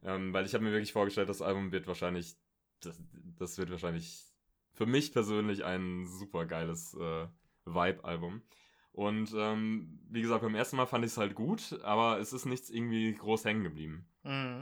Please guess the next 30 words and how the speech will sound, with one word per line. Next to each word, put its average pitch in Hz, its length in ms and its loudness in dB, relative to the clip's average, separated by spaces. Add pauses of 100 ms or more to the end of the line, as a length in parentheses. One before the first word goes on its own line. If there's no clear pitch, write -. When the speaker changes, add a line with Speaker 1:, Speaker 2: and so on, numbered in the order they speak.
(100)
Speaker 1:
Äh, 98 200 0
ich 98 120 -6
war 98 340 0
teils 101 400 -2
überrascht 95 440 0
irgendwie 120 280 -4
über 90 200 -2
die 87 80 -4
verschiedenen 95 640 -4 (360)
Sounds, 110 420 0
die 123 100 -4
da 117 80 4
benutzt 113 340 0
wurden. 110 200 4
Es 104 100 -2
klingt 98 240 -2
sehr, 98 640 2 (240)
äh, 90 360 0
Southern 117 720 0 (280)
Hip-Hop, 113 540 0
ähm, 95 400 -2
Three 107 180 -2
Six 101 280 -4
Mafia-mäßig 95 1160 -2
und 87 400 -4
so 90 180 -8
dieser 90 220 -2
Memphis, 104 600 -2
äh, 98 180 0
Sound. 98 400 -4